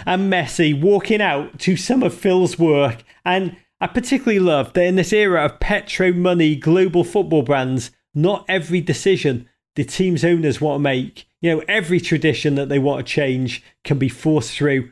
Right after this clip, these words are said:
without a fight. Long live Collins. The world of football needs more Phil.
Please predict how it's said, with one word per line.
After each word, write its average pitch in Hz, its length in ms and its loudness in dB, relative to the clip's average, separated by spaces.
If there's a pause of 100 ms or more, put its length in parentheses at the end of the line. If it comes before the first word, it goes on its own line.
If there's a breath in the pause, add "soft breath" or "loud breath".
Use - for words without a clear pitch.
(140)
without 139 400 0
a 123 40 -4
fight. 127 540 -4
Long 208 380 2
live 139 240 0
Collins. 131 680 0 (320)
The 139 60 2
world 127 300 0
of 123 60 -6
football 127 560 -2 (240)
needs 104 380 -6
more 120 240 0
Phil. 107 340 -6